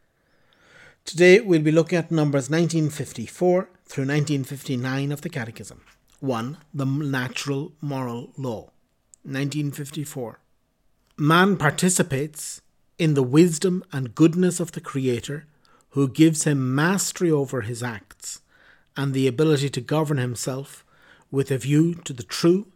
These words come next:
and the good. The natural law expresses the original moral sense, which enables man to discern by reason the good and the evil, the truth and the lie.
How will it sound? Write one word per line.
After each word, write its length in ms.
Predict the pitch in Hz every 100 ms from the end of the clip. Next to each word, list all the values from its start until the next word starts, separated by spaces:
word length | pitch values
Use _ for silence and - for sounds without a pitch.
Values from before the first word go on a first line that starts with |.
| _ -
and 140 | 170
the 80 | 165
good. 320 | 135 113 - _ _ _ _ _ _ _ _ _
The 80 | 113
natural 480 | 120 143 151 151 156
law 300 | 135 131 147
expresses 1000 | 143 - - 151 151 151 180 196 - - _ _ - _ _
the 140 | 131
original 560 | 123 139 151 156 156 151
moral 420 | 131 143 143 127
sense, 640 | - - 156 202 - - - _ _ _ -
which 200 | 143 139
enables 500 | 139 151 160 151 143
man 320 | 143 151 156
to 100 | 135
discern 640 | 123 - - 156 165 185 - _ _ _ -
by 120 | 127
reason 600 | 127 147 165 127 147 170 _ _ _ -
the 100 | 123
good 420 | 107 156 170 196 -
and 140 | 156 151
the 200 | 156 165
evil, 320 | 120 110 - _ _
the 80 | -
truth 480 | - 160 160 165 - _ -
and 140 | 175
the 60 | 180
lie. 260 | 131 95